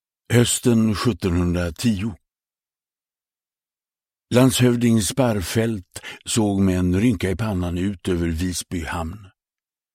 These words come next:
Mörka moln syntes vid horisonten. Vågorna slog mot bryggorna och de båtar som låg förtöjda i hamnen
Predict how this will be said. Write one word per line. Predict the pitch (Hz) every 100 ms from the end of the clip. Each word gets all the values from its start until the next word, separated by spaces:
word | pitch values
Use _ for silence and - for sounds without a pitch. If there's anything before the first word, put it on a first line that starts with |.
| _ _ - -
Mörka | 123 107 113
moln | 113 107 107 101
syntes | - 110 82 82 -
vid | 78
horisonten. | 82 90 - 85 82 92 - _ _ _ _ _ _ 123
Vågorna | 120 113 104 110
slog | - 107 98 98
mot | 95 87
bryggorna | 104 113 85 82 82 82 - - _ _
och | 123
de | 123 127
båtar | 139 117 - 110
som | 95 113
låg | 104 85
förtöjda | 98 113 92 85 92
i |
hamnen | 92 90 82 82 82 76